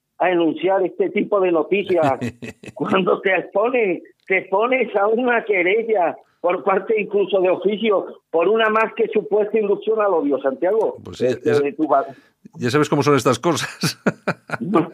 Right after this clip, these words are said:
Speaker 2: Es una vergüenza.
Speaker 1: Pues mira, no conocía, no conocía la noticia, desgraciadamente, pero en la confirmación de lo que venimos hablando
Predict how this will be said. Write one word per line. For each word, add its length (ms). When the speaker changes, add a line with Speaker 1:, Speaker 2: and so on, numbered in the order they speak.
Speaker 2:
Es 160
una 100
vergüenza. 320
Speaker 1:
Pues 160
mira, 300
no 360
conocía, 540
no 180
conocía 400
la 140
noticia, 540
desgraciadamente, 840
pero 180
en 160
la 160
confirmación 800
de 100
lo 120
que 80
venimos 360
hablando 500